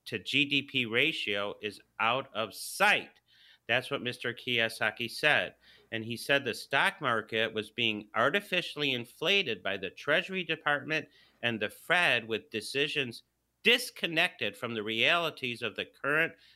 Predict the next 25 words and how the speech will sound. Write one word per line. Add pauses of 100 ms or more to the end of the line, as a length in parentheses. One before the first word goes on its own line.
(120)
economy
in
the
United
States. (520)
That's
a
scary
article. (340)
Could
be
bad
news
if
you
sit
around
and
do
nothing. (320)
But
here's
the
great
news.